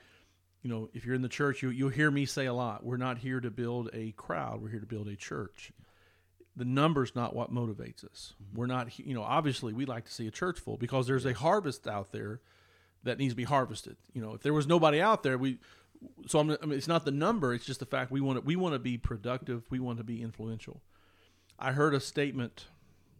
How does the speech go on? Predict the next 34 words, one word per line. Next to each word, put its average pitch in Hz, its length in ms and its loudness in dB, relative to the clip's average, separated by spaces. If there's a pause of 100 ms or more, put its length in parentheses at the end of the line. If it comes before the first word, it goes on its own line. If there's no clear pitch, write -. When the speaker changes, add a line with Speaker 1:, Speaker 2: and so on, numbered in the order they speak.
Speaker 1:
made 123 640 -4
this 120 260 -6
week 117 280 -4
in 117 80 -4
another 123 200 -2
podcast, 107 720 -6 (960)
and 113 300 -4
the 110 60 -8
question 143 460 0
that, 117 280 -4
that 117 300 -6 (480)
I 117 40 -10
think 123 260 -6 (180)
he 123 160 -12
said 117 240 -6
that 113 100 -12
God 120 220 -2
had 113 80 -4
asked 110 300 -10
him 107 320 -10 (1120)
is, 120 180 -6
"If 117 100 -6
your 123 260 -4
church - 720 -8 (880)
did 123 160 -4
not 120 200 0
exist 123 480 -6
in 120 120 -4
your 117 140 -2
community, 104 760 -8 (260)
would 117 420 -4
your 117 140 -8
community 110 840 -8
miss 104 580 -8